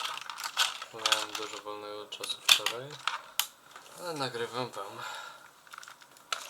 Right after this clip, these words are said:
we czwartek, n-, na piątek odcinek. Jezu, ile ja mam kabli tutaj.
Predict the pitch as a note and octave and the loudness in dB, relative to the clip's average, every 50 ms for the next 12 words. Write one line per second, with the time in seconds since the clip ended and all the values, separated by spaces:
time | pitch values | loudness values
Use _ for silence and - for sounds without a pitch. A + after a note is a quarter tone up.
0 | - - A#2 A#2+ - - - B2 B2+ B2 C3+ C3 - - D#3+ D#3+ D#3 - - - | -8 -8 -4 -4 -4 -4 -2 -2 -2 -2 -2 -4 -2 0 2 2 2 0 -4 -6
1 | - - - - - - - - - - - - A#2+ A#2 A#2 A#2 A2 - - - | -6 -6 -6 -8 -12 -16 -20 -20 -20 -20 -18 -14 -12 -10 -10 -8 -4 -2 -2 -2
2 | - - - B2+ B2+ B2+ - - A2+ A2 A2 G#2+ - - - - - - - - | -2 -2 0 0 0 0 0 -4 -4 -2 -2 -2 -4 -6 -6 -8 -10 -10 -10 -10
3 | - - - - - - - - - - - - - - - - G#2+ G#2+ A2 - | -12 -10 -10 -10 -10 -10 -14 -14 -14 -16 -18 -18 -16 -12 -10 -8 -8 -8 -10 -6
4 | - - - - - - - - - - - - - - - - - - - - | -8 -8 -8 -8 -18 -18 -18 -20 -20 -20 -20 -20 -20 -18 -20 -20 -20 -20 -20 -20
5 | - - - - - - - - - - - - - - - - - - - - | -16 -10 -6 -6 -2 0 6 6 6 6 6 -4 -4 -2 -2 -2 -2 -4 -4 -4
6 | - A#2+ A#2 - - - C3+ C3 B2+ A#2+ A2+ G#2+ G#2 G2+ G2+ G2+ - - - G2+ | -4 -4 -4 -6 -6 -6 -4 -2 -2 -2 0 0 -2 -4 -4 -6 -10 -6 -4 -4
7 | F#2+ F#2 F#2+ F#2 F#2 - - - - - - - | -4 -4 -6 -12 -10 -10 -10 -10 -10 -12 -12 -12